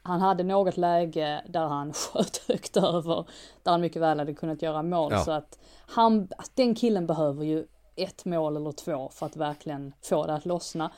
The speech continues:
Speaker 1: Men absolut, vi har sagt det under hans tid i Chelsea också, så det kanske bara är så att han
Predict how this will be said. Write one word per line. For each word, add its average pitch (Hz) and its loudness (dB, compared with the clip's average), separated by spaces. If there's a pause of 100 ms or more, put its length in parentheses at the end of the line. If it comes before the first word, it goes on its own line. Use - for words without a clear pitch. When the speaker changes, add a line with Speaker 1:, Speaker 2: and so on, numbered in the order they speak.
(160)
Speaker 1:
Men 220 4 (320)
absolut, 190 2
vi 180 0
har 180 0
sagt - -2
det 175 4
under 175 -2
hans 175 -2
tid 180 2
i 175 -4
Chelsea 180 -4
också, 175 -4
så 180 -8
det 185 -4
kanske 190 -4
bara 190 4
är 180 2
så 190 -6
att 180 -6
han 170 -6